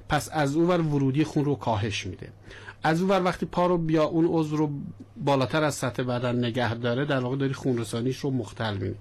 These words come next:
پس وزنی که روی اون ناحیه وارد می‌کنید، عملاً دارید خونرسانی رو مختل می‌کنید. پس حتماً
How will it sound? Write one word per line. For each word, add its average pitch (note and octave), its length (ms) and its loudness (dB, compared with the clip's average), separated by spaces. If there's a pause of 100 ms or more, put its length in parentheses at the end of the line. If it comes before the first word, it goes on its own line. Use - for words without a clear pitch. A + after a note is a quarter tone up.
(460)
پس D3 200 0 (140)
وزنی F#3 400 4
که F3 140 0
روی E3+ 320 2
اون F3 280 4
ناحیه C3+ 320 4
وارد B2+ 360 0
می‌کنید، C3 520 0
عملاً C3+ 420 2
دارید C#3+ 240 0
خونرسانی B2 600 -2
رو C#3+ 100 0
مختل A2+ 440 -2
می‌کنید. G#2 300 -8
پس D#3+ 240 -4
حتماً D3+ 340 0